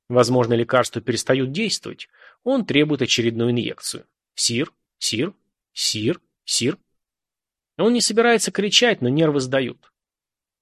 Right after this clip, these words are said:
"Прикажите Трейл атаковать, остальным капитанам следовать ее примеру и продолжать наступление". "Сир".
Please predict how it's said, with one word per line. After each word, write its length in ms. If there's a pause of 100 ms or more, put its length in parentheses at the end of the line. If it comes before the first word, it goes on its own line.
(120)
"Прикажите 540
Трейл 340
атаковать, 720
остальным 460
капитанам 560
следовать 420
ее 140
примеру 400
и 40
продолжать 400
наступление". 640 (540)
"Сир". 440